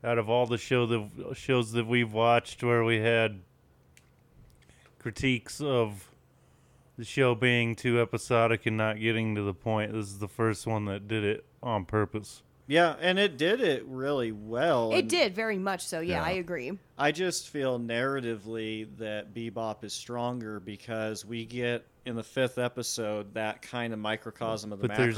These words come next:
Speaker 1: not,
Speaker 2: macrocosm.
Speaker 1: that's, there's not that. There's
Speaker 2: I,
Speaker 1: none
Speaker 2: I
Speaker 1: of that.
Speaker 2: know,
Speaker 1: There
Speaker 2: but
Speaker 1: is
Speaker 2: that's,
Speaker 1: none of that.
Speaker 2: that's
Speaker 1: This,
Speaker 2: what I'm
Speaker 1: this
Speaker 2: saying.
Speaker 1: is a show about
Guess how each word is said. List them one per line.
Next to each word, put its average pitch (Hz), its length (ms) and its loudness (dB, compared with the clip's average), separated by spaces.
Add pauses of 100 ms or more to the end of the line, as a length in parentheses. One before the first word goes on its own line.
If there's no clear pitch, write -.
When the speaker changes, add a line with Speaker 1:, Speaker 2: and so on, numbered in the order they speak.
Speaker 1:
not, 120 320 4
Speaker 2:
macrocosm. 120 60 -2
Speaker 1:
that's, 117 280 2
there's 113 300 -4
not 120 300 4
that. 123 340 4 (180)
There's 117 140 2
Speaker 2:
I, 196 140 8
Speaker 1:
none 135 40 6
Speaker 2:
I 202 200 10
Speaker 1:
of 208 60 6
that. 214 40 6
Speaker 2:
know, 208 140 8
Speaker 1:
There - 80 10
Speaker 2:
but - 80 10
Speaker 1:
is - 40 -
Speaker 2:
that's, 175 140 10
Speaker 1:
none 110 140 4
of 107 100 2
that. 101 220 -2
Speaker 2:
that's 160 220 8
Speaker 1:
This, 180 80 2
Speaker 2:
what 160 60 8
I'm 147 120 6
Speaker 1:
this 139 100 4
Speaker 2:
saying. 156 240 6
Speaker 1:
is 143 80 6
a - 20 -4
show 151 300 8
about 143 480 8